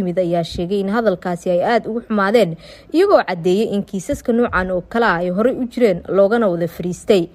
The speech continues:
Waxayna ku baaqeen nabad, iyaga oo iclaamiyey in la isugu yimaado halka soohdinta ah ee la isku haysto. Waana kuwan qaar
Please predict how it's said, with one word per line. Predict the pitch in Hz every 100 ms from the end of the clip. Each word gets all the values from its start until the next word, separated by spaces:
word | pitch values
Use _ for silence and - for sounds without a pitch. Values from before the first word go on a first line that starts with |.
| - - -
Waxayna | - 185 180
ku | 269
baaqeen | 208 170 160 196 190 180
nabad, | 190 220 - -
iyaga | 240 262
oo | 196 196
iclaamiyey | 123 151 180 170 185 185 -
in | 208
la | 196
isugu | 190 - 269
yimaado | 240 170 165 175 180 - - -
halka | - 311 330 262
soohdinta | - 214 240 269 - 160
ah | 180 190
ee | 190
la | 180 160
isku | - 269
haysto. | 202 170 - 185 - - - - -
Waana | 175 170
kuwan | 175 240 196 175
qaar | 233 196